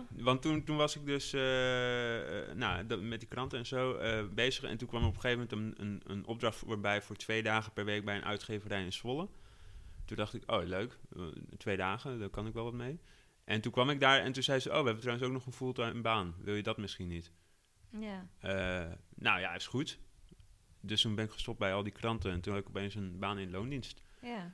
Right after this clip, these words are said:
Speaker 2: Ehm, en dat ben ik nu weer aan het afbouwen. En nu ben ik weer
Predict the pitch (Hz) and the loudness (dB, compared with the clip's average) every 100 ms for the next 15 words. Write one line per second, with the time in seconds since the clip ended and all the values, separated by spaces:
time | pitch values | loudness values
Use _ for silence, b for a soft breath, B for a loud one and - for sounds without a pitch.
0 | - - - 92 92 95 90 - - - | -14 -6 -2 0 0 -2 -6 -10 -20 -20
1 | - - 104 110 107 - - - - - | -20 2 6 6 4 -2 -8 -20 -20 -2
2 | 113 110 120 113 110 98 104 - 117 120 | 2 4 4 4 4 2 2 2 2 2
3 | 127 151 208 - - _ _ _ _ - | 2 0 -4 -12 -20 _ _ _ _ -20
4 | - - - 110 113 107 - 110 113 120 | -20 -14 -2 2 2 0 -2 0 2 4
5 | 120 113 120 117 117 | 4 4 4 4 4